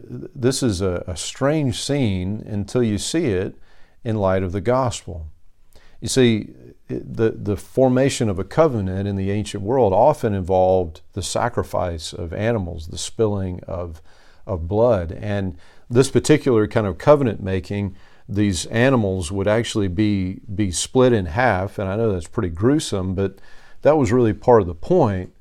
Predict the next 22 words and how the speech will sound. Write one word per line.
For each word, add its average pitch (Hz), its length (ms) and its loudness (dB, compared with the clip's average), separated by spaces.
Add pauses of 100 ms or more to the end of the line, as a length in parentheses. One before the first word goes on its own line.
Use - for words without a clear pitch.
(340)
The 113 80 -2
point 175 320 6
was 104 640 2
that, 107 340 0 (800)
that 110 280 -2 (100)
the, 131 300 -8
the 110 180 -2
folks 156 320 4
entering 135 360 2
this 92 240 -4
were 104 100 -2
saying, 107 600 -2
"Listen, 110 380 -2
if 95 140 -4
I 120 120 0
break 120 280 0
this 98 180 -6
covenant, 92 500 -2 (280)
this 107 200 -6
agreement, 101 540 -2 (520)
may 113 280 6
this 113 760 4